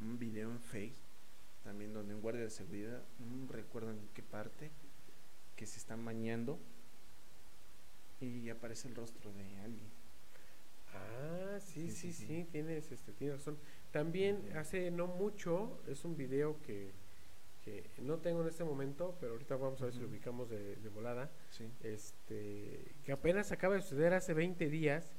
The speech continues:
Speaker 2: exactamente lo mismo en un hospital de la
Speaker 1: Ajá.
Speaker 2: Ciudad de México. Eh, se escucha que abre la regadera y que alguien está adentro.
Speaker 1: Ujú.
Speaker 2: ¿Eh? Y lo
Speaker 1: Está
Speaker 2: graba un guardia de seguridad y lo graba de día.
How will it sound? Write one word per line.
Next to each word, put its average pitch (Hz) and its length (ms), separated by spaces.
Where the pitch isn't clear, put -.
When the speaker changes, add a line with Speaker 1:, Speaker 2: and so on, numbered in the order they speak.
Speaker 2:
exactamente 202 960
lo 147 340
mismo 196 380
en 170 80
un 233 100
hospital 131 580
de 113 140
la 110 60
Speaker 1:
Ajá. 110 100
Speaker 2:
Ciudad 135 140
de 151 100
México. 156 560
Eh, 113 240
se - 100
escucha 165 300
que 185 140
abre 196 180
la 185 100
regadera 147 380
y 190 60
que 185 180
alguien 247 300
está 214 300
adentro. 220 520
Speaker 1:
Ujú. 127 80
Speaker 2:
¿Eh? 165 320
Y 160 120
lo 165 100
Speaker 1:
Está 175 100
Speaker 2:
graba 220 160
un 226 80
guardia 220 300
de 214 40
seguridad 208 340
y 185 100
lo 170 120
graba 196 340
de 160 300
día. 208 540